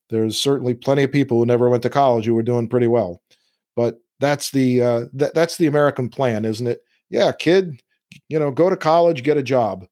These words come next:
All right, well, you know, that's a, like I said, that's another discussion. But it's something that courts take a look at, um, rather than being emancipated and having to work and possibly leave school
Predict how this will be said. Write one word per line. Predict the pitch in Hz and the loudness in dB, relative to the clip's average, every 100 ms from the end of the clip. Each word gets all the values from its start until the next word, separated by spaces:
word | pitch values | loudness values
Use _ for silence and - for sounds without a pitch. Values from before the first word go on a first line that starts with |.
| _ | _
All | 180 | -4
right, | 160 156 | -2 -2
well, | 143 143 143 | -4 -6 -8
you | 156 | -12
know, | 139 135 _ _ - | -12 -14 _ _ -8
that's | 127 - | -6 -4
a, | 117 110 | -4 -2
like | 123 120 | -4 -4
I | |
said, | 113 123 | -2 0
that's | 131 139 | 0 0
another | 135 123 | 0 0
discussion. | 113 - 120 107 92 85 _ _ _ _ _ - | -2 -2 -2 -2 -6 -14 _ _ _ _ _ 0
But | 139 - _ _ _ _ - | 0 0 _ _ _ _ -4
it's | 156 | -2
something | 190 190 175 | 0 0 2
that | 156 147 _ | 0 0 _
courts | - 180 - - | 0 0 0 -6
take | 123 104 | -6 -4
a | 107 | -6
look | 107 - | -6 -2
at, | 120 - _ _ _ _ _ - | -2 -2 _ _ _ _ _ -4
um, | 123 127 123 _ - | -4 -4 -8 _ -12
rather | 120 151 160 156 151 147 - | -2 2 4 4 2 0 -4
than | 139 139 123 | -4 -4 -4
being | 147 151 139 | -2 0 0
emancipated | 139 143 135 123 131 123 117 | 0 -2 -4 -4 0 0 -2
and | |
having | 123 117 113 | -4 -4 -4
to | |
work | 113 135 127 123 | 0 2 2 -2
and | 113 | -8
possibly | - 135 127 120 113 120 | -2 0 0 -4 -2 0
leave | 117 120 113 | 2 0 -4
school | - 156 135 117 113 | -4 0 2 0 -4